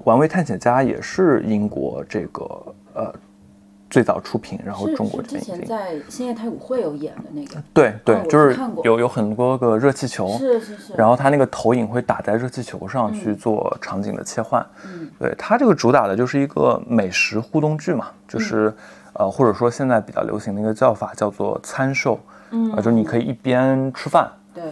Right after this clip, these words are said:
Speaker 1: 一边看，
Speaker 2: 一边观看。
Speaker 1: 对，一边观看演出，
Speaker 2: 嗯。
Speaker 1: 然后有一些演员会跟你做一些这种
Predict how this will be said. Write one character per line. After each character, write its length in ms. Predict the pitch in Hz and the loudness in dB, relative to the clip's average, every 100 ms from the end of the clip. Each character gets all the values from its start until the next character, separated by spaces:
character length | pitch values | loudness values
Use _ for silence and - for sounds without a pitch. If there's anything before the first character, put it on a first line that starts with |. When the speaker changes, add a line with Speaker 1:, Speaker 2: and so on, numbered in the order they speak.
| - - | -14 -8
Speaker 1:
一 40 | 113 | -4
边 240 | 113 113 | 0 2
看， 100 | 117 | 2
Speaker 2:
一 0 | |
边 20 | |
观 140 | 151 190 | -2 0
看。 360 | 127 107 104 | 2 2 0
Speaker 1:
对， 180 | 110 104 | 2 2
一 20 | 104 | 2
边 200 | 113 110 | -2 2
观 140 | 110 | 0
看 200 | 117 107 | 0 -2
演 180 | 101 95 | -2 -6
出， 400 | - 117 120 123 | -4 -2 0 -2
Speaker 2:
嗯。 260 | 196 175 151 - | -12 -14 -14 -6
Speaker 1:
然 100 | 101 | 0
后 80 | |
有 140 | 110 95 | 0 0
一 20 | |
些 160 | 104 107 | 0 2
演 220 | 101 78 | 2 0
员 180 | 82 101 | -4 -6
会 260 | - 98 | -8 -8
跟 200 | 98 107 | -6 -6
你 100 | 104 104 | -6 -8
做 220 | - 95 | -6 -6
一 60 | 107 | -6
些 200 | - - | -8 -8
这 120 | - | -8
种 200 | - - | -8 -14